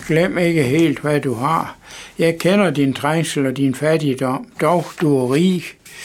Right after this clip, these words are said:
Der var trængsel i Smyrna. Hån og bagtagelse fik menighedens medlemmer til at føle sig nedtrykte og mismodige. Der var fattigdom i Smyrna. Forfølgelserne havde medført økonomisk krise.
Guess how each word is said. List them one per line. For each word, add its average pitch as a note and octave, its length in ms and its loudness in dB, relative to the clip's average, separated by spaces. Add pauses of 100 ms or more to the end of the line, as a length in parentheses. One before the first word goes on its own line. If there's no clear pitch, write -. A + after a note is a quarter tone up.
(340)
Der E3 80 2
var D#3 120 2
trængsel D#3+ 500 2
i C3+ 40 2
Smyrna. D#3 580 0 (480)
Hån F3 240 2
og C#3 120 -2
bagtagelse D3 800 0
fik C#3+ 300 -2
menighedens D3+ 680 0
medlemmer D3 580 0
til D#3 160 -4
at C#3 160 0
føle C#3+ 380 0
sig C3+ 260 -2
nedtrykte C#3 720 -2
og C#3 140 -2
mismodige. C#3+ 840 -2 (880)
Der E3 80 2
var D#3 120 4
fattigdom E3+ 720 2
i - 60 -2
Smyrna. D3 560 0 (260)
Forfølgelserne D3 840 0
havde C#3 300 0
medført D3 720 0
økonomisk D3 760 -2
krise. D3+ 460 -2